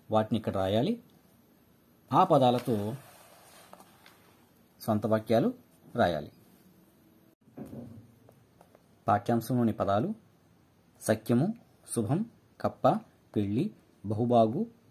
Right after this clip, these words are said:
బడబడ. వీటితో సొంత వాక్యాలు రాస్తే,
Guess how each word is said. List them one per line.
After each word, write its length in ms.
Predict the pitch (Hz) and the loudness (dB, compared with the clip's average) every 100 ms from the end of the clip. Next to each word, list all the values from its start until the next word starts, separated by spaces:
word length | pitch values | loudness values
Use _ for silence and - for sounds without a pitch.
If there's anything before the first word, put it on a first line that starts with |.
| _ - | _ -2
బడబడ. 420 | 117 113 90 87 - _ _ _ _ _ _ _ _ _ _ _ _ _ _ _ _ _ _ _ _ _ _ _ _ _ _ _ _ _ _ _ _ _ _ _ _ _ _ _ - _ - 131 | 4 4 4 -2 -4 _ _ _ _ _ _ _ _ _ _ _ _ _ _ _ _ _ _ _ _ _ _ _ _ _ _ _ _ _ _ _ _ _ _ _ _ _ _ _ -20 _ -6 0
వీటితో 440 | 135 - 131 110 - - - - _ - - | 0 0 0 0 -6 -16 -20 -20 _ -20 -10
సొంత 240 | 110 110 | -6 -2
వాక్యాలు 380 | 120 - 117 92 - _ _ _ _ _ _ - _ _ _ _ _ _ _ _ _ _ _ _ _ _ - | -2 0 -2 -2 -14 _ _ _ _ _ _ -20 _ _ _ _ _ _ _ _ _ _ _ _ _ _ -2
రాస్తే, 480 | 104 101 104 92 | -2 -2 -6 -6